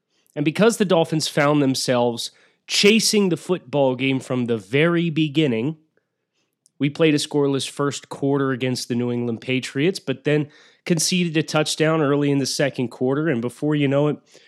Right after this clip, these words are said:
we're into the early portions of the second half. The team's down eleven and has scored three points. The Dolphins had to get out of their script, and as a result, and in trying to avoid becoming predictable in any way, shape, or form,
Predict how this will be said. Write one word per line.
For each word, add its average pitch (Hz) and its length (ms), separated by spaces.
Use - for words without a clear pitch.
we're 143 160
into 170 220
the 143 180
early 147 260
portions 143 460
of 123 80
the 120 80
second 135 360
half. 135 260
The - 60
team's 143 320
down 131 220
eleven 120 300
and 113 100
has 107 100
scored 120 300
three 120 240
points. 123 400
The 165 140
Dolphins 220 540
had 180 280
to 160 60
get 139 440
out 135 180
of 123 120
their 120 140
script, - 640
and 120 100
as 123 180
a 127 60
result, 147 600
and 117 100
in 120 80
trying 143 340
to 131 180
avoid 151 480
becoming 143 580
predictable 147 800
in 131 80
any 151 200
way, 143 160
shape, 143 320
or 131 60
form, 196 500